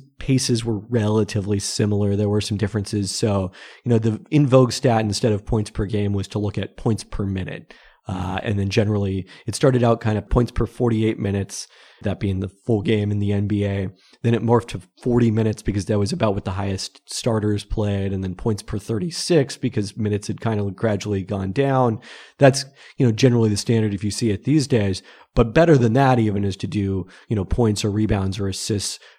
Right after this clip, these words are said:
per pos-, on a per possession basis to normalize for the pace of the game. And that's especially now become important if you want to compare, you know, someone from two thousand four when pace was at a nadir as compared to, you know, today or even in the nineteen eighties where the paces were relatively much higher.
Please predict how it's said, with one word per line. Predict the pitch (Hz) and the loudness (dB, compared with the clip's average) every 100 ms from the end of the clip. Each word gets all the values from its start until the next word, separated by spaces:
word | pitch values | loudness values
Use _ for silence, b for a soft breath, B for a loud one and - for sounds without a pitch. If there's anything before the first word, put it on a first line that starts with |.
| _ | _
per | - 135 | 4 4
pos-, | - 98 110 | 2 -4 -4
on | - 101 | -4 -4
a | |
per | 95 - 113 | 0 0 0
possession | 104 95 135 131 120 98 | -4 4 6 6 2 2
basis | 101 98 101 95 | 0 -2 -4 -8
to | - | -4
normalize | 104 110 113 107 101 101 98 | -2 2 2 2 0 -2 -4
for | - | -4
the | 98 | -6
pace | - 107 - | -2 -2 -2
of | |
the | 104 | -2
game. | 107 101 98 | 0 0 0
And | 98 | 0
that's | 113 117 | -2 -2
especially | - 123 - | 0 0 0
now | 107 101 | 0 0
become | 98 98 101 | -2 -4 -4
important | 92 107 110 101 | -2 0 0 0
if | 98 117 | -4 -2
you | |
want | 101 | 0
to | 98 | -2
compare, | - 113 104 98 B B B | -2 -2 0 -2 B B B
you | 110 | -4
know, | 95 | -2
someone | - 110 104 | 0 0 0
from | 98 101 98 | 0 -4 -4
two | 87 110 | -4 -4
thousand | 104 95 98 98 | 0 0 -2 -8
four | - 131 110 110 101 | 0 2 4 4 2
when | 95 90 B B | -2 -6 B B
pace | - 104 - | -2 0 0
was | 101 101 | -2 -2
at | 98 | -2
a | 95 | -2
nadir | 98 95 113 107 101 | -4 0 2 4 2
as | 101 | 0
compared | - 101 98 98 90 | -2 -4 -2 -2 -4
to, | 95 92 - B B | -4 -6 -8 B B
you | 110 | -4
know, | 87 | -2
today | 117 107 98 98 | 0 2 2 0
or | 95 | -2
even | 98 92 | -2 -4
in | 95 | -4
the | 95 | -2
nineteen | 92 95 98 | -4 -4 -4
eighties | 101 101 95 90 | 0 0 0 -4
where | 95 | -4
the | 90 | -4
paces | 95 90 95 | -4 -6 -8
were | 104 | -8
relatively | 92 92 95 95 101 | -6 -6 -6 -8 -8
much | 95 87 | -6 -4
higher. | - 98 90 - | -2 -2 -4 -10